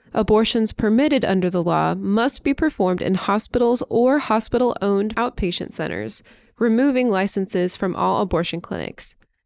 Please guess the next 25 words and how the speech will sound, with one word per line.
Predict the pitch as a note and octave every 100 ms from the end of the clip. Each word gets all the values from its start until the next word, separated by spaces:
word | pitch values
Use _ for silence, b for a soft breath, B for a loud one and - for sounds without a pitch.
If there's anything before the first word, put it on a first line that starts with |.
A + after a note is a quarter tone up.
| _ -
The | G3+
bill | G#3+ G#3+
also | A3+ C4+ - A3
removes | G3+ F#3+ F3 F3 -
the | G3
provision | G#3 G3 B3+ A#3+ G#3+
permitting | G#3+ A#3 A#3 C#4 C#4+
the | G#3 -
Indiana | C4+ D#4+ E4 E4 -
Attorney | B3+ D4 D4+
General | C4+ A3+ G#3 F#3+ F3
to | F#3 A3+
take | - A#3 -
over | C4+ C#4+ B3
abortion-related | G3 F#3 F#3+ - F#3+ F#3 F3+ F3
cases | - F3 F3+ F3+ F3 - -
if | C#4+ D#4
a | -
local | A3 G#3 G3+
prosecutor | G3 A#3 A#3 - - F#3
declines | F#3 - - A#3 A3 F#3
to | - -
pursue | E3 - D#3 D#3
the | -
case. | - - - -